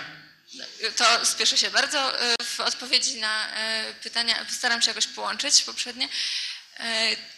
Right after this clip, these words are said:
co robić, jak mobilizować, e, obywateli do działania? Jest,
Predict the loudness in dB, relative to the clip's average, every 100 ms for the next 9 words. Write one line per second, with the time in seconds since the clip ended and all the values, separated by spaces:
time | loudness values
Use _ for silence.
0 | -20 -20 -20 _ _ -20 -20 -20 -20 _
1 | -20 -20 -16 -2 0 0 -2 4 8 10
2 | 8 4 0 -6 -6 -4 -2 0 8 8
3 | 10 6 4 4 2 0 -2 -6 -6 -6
4 | -4 -6 -6 -8 -6 -4 -4 -4 -4 -4
5 | -4 -6 -10